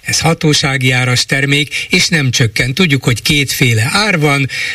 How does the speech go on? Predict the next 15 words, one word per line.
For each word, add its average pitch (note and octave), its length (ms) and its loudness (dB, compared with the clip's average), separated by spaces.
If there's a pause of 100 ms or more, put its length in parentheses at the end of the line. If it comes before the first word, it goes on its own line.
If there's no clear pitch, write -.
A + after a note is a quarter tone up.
van D3 160 2
egy A2+ 180 0
bizonyos B2 520 2
fogyasztási A#2 640 0
szintig, D3+ 640 0 (460)
és C#3+ 220 2
van C#3 160 0
aztán A#2 340 0
a A#2 100 2
fölött C3 480 0
a A#2 140 0 (380)
hétszerese, B2+ 840 0
annak B2+ 280 0
a A#2+ 40 2
hétszerese. A2+ 720 0